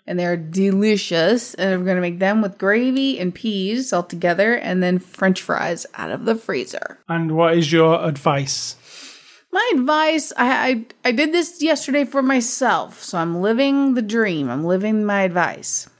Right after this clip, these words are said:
Speaker 1: Went to a party. Oh, I went to t-, okay, this week I've been to a funeral, a baby shower, and a party celebrating someone having gotten over cancer.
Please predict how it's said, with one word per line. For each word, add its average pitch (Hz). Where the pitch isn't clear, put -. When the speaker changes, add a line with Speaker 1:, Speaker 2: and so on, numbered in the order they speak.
Speaker 1:
Went 185
to 285
a 302
party. 262
Oh, 226
I 247
went 269
to 269
t-, -
okay, 226
this 254
week 247
I've 190
been 196
to 220
a 196
funeral, 262
a -
baby 233
shower, 202
and 190
a 180
party 240
celebrating 202
someone 196
having 185
gotten 190
over 175
cancer. -